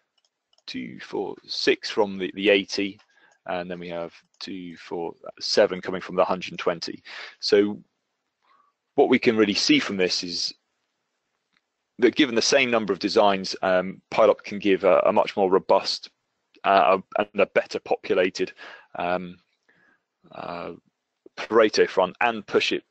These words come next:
uh, further, uh, than using, uh, traditional, uh, methods such as Moga two. Uh, and therefore, that means that you can also use fewer designs to, to, to get to a, a similar, uh, solution.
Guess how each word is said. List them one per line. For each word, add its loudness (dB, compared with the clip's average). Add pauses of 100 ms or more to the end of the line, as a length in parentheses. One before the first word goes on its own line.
uh, 4
further, 6 (340)
uh, 2 (140)
than -2
using, -6
uh, 0 (100)
traditional, -4 (280)
uh, -2
methods -6
such -4
as -12 (100)
Moga -6
two. -8 (520)
Uh, 4
and -2 (540)
therefore, 4
that 4
means -8
that -4
you -10
can -6
also 0 (240)
use -6
fewer -4
designs -2
to, -4
to, -12
to -14
get 0
to -4
a, -2 (180)
a -10
similar, -6 (360)
uh, -8
solution. -8